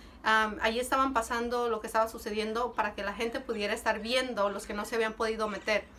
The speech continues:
Y, pues, aparte los noticieros grabando y poniéndolo en las noticias diario. Ok, a esta historia va a haber, creo que voy a hacer dos videos de esto porque les voy a platicar lo que pasó de cuando ella lo mató a cuando lo, a cuando la sentenciaron.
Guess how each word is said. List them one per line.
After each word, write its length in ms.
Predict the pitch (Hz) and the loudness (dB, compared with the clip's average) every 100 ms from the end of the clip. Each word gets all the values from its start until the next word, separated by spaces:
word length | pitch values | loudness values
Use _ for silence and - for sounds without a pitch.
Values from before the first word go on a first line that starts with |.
| - - - - - | -20 -20 -18 -8 6
Y, 180 | 311 | 6
pues, 180 | 311 262 | 6 2
aparte 300 | 240 233 233 | 2 2 0
los 140 | 247 226 | 0 0
noticieros 640 | 214 214 240 226 240 - 208 | -2 -2 2 2 2 -2 -4
grabando 640 | 214 208 202 214 226 220 | 2 4 4 4 4 0
y 120 | 220 214 | 0 0
poniéndolo 520 | - 208 214 226 226 | -2 0 0 2 2
en 160 | 214 | 0
las 140 | 202 196 | 0 0
noticias 520 | 202 196 220 240 214 | -2 -6 -4 -2 -2
diario. 440 | 208 202 190 185 - - - - - - - - - | 0 0 0 -6 -8 -20 -20 -20 -20 -20 -20 -12 -4
Ok, 200 | 233 233 202 - - - | 0 0 -2 -8 -20 -2
a 120 | 214 233 | 2 4
esta 160 | 262 | 4
historia 640 | 320 - 311 294 311 330 262 247 | 2 6 6 8 6 6 4 4
va 60 | |
a 40 | 240 | 4
haber, 320 | 254 269 - | 4 2 0
creo 160 | 262 254 | -2 0
que 80 | |
voy 80 | 269 | 2
a 40 | 262 | 2
hacer 260 | 262 226 | 0 0
dos 220 | 226 240 | 2 2
videos 340 | 254 254 254 262 | 0 0 0 0
de 140 | 226 | 0
esto 280 | 254 302 285 | 0 -2 -2
porque 220 | 262 220 | -4 -4
les 100 | 202 | -2
voy 100 | 202 | 2
a 120 | 226 | 2
platicar 520 | 247 233 214 226 240 233 | 2 -2 2 4 4 2
lo 220 | 220 208 | -4 -4
que 140 | 202 | -4
pasó 520 | - 196 - 233 254 - - - - | -4 -4 2 2 2 -4 -18 -20 -12
de 440 | 220 214 208 202 - | -4 0 0 0 0
cuando 260 | 202 202 | -2 0
ella 160 | 226 240 | 2 2
lo 120 | 254 | 2
mató 580 | 233 196 240 262 294 277 | 2 0 2 4 4 4
a 160 | - 208 | 0 0
cuando 440 | 214 208 202 196 | 0 -2 0 -2
lo, 600 | 202 196 190 190 185 190 - | 0 0 0 -2 -4 -2 -2
a 100 | 208 | -2
cuando 220 | 208 196 | -2 -2
la 100 | 190 | -4
sentenciaron. 720 | 220 208 190 - 247 285 349 | -6 -8 -10 0 4 4 2